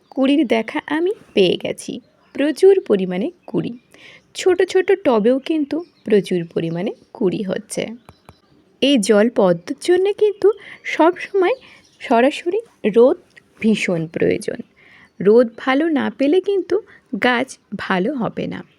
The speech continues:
যে কোনো গাছের জন্যই কিন্তু রোদটা ভীষণ দরকারি। পদ্ম গাছের জল পরিষ্কার রাখতে হলে আমরা কিন্তু চাইলে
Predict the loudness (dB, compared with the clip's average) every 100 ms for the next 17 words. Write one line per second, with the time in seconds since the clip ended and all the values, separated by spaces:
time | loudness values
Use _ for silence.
0 | -20 -20 -20 -6 -2 -2 0 -2 2 2
1 | 2 2 0 2 4 4 2 2 0 0
2 | -4 -6 _ 0 2 2 0 -4 -4 -4
3 | -6 0 0 0 -2 -2 -4 -4 -6 -6
4 | -6 -12 _ _ _ _ _ _ _ 2
5 | 2 2 2 4 4 4 2 2 -2 0
6 | 4 4 2 -4 _ 2 4 4 0 0
7 | 2 0 -2 -2 -2 0 0 -2 -6 -2
8 | 0 2 0 0 0 0 2 2 2 0